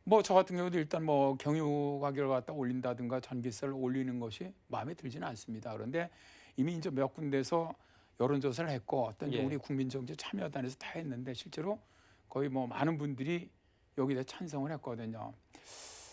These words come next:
Speaker 1: 어, 그래서 이런 국민정책 참여단의 토론을 거쳐서 나온 정책 제안이고 실제로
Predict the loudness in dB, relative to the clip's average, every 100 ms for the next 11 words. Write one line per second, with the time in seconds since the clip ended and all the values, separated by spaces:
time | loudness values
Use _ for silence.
0 | -18 -2 0 0 0 -4 2 2 4 2
1 | 0 -2 0 0 2 2 0 0 -4 -4
2 | -4 0 2 2 2 0 -4 -6 -2 -2
3 | -2 -4 -8 -4 -2 -4 -4 -6 -4 -4
4 | -2 -2 0 -2 -4 -4 0 2 2